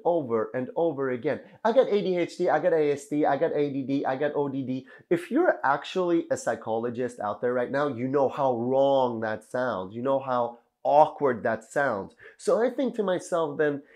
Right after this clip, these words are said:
what is wrong? How are, how all of a sudden did just about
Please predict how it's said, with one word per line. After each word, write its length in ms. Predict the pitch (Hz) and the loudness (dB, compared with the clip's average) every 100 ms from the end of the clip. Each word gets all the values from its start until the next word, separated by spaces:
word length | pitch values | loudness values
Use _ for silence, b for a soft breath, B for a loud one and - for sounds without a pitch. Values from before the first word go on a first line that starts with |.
| B B | B B
what 800 | 117 123 120 123 160 180 180 - _ _ _ | -6 -6 -4 2 4 4 0 -16 _ _ _
is 420 | 160 151 143 123 - | 2 4 2 -2 -6
wrong? 1040 | 131 139 165 226 240 240 233 208 135 104 | -6 -6 4 4 6 6 8 8 6 2
How 600 | 120 160 190 226 240 220 160 | -6 -4 2 6 6 6 2
are, 480 | 160 131 110 98 95 | 2 2 2 0 -4
how 460 | - 185 226 208 - | -2 2 4 2 2
all 260 | 160 190 | 2 2
of 80 | 202 | 2
a 60 | 202 | -2
sudden 680 | - - 214 208 131 113 120 | -6 2 4 4 2 0 -2
did 220 | 131 117 | -4 0
just 320 | 165 175 - | -2 -2 -4
about 540 | 160 139 131 127 127 | 0 4 4 4 0